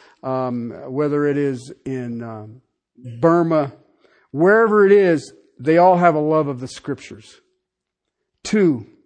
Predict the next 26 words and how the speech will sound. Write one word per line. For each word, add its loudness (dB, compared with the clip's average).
they 2
do 2
know 4
what 6
it 2
means 0
to -2
worship 2
in 2
spirit 2
and 4
in -2
truth. -6
What -6
the -14
true 0
biblical 2
standard -4
for -4
worshiping -2
in -4
spirit -4
and -4
in -6
truth -10
is. -16